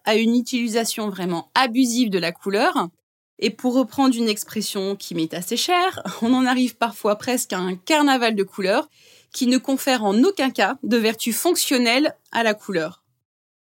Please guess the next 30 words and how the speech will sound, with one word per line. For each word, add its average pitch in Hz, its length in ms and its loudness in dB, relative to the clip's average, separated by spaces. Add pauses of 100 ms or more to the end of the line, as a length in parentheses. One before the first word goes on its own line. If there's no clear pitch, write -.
(560)
Dans 262 160 4
un 339 100 4
hôpital, 269 400 0 (300)
il 208 180 -2
est 214 140 -2
important 311 520 0
de 277 120 0
considérer 220 640 -2
les 190 120 0
besoins 180 360 -4
des 175 120 -4
patients, 190 540 -2
mais 202 220 2
aussi 277 260 0
ceux 294 200 0
du 220 100 -4
personnel 233 440 -2
soignant. 170 460 -4 (1300)
Ainsi, 254 400 2 (460)
le 240 220 4
combo 233 580 2 (260)
couleur, 254 600 2
matière 208 600 0
et 190 60 -6
lumière 240 520 0
dont 196 120 -4
je 175 100 -8
vous 185 80 -6
parle 175 220 -4
souvent 254 480 -2